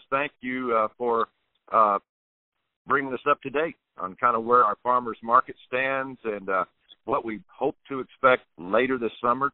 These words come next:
two to three months down the road potentially. And, you know, this is a, it's a phenomenon that's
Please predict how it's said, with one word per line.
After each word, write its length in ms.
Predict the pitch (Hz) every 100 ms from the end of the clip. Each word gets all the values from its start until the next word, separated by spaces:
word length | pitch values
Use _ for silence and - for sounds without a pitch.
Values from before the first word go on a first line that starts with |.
| _
two 160 | 127 127
to 80 | 110
three 240 | 117 120
months 260 | 117 120 -
down 200 | 117 117
the 80 | 101
road 240 | 104 120 -
potentially. 640 | - - 131 - 127 127
And, 120 | 117 104 _ _ _ _
you 120 | 120 127
know, 240 | 98 95 -
this 140 | 127 -
is 140 | 113 110
a, 200 | 101 82 _ _ _ _ _ _
it's 380 | - 113 107 -
a 60 | 110
phenomenon 640 | 113 123 151 131 120 120
that's 160 | 92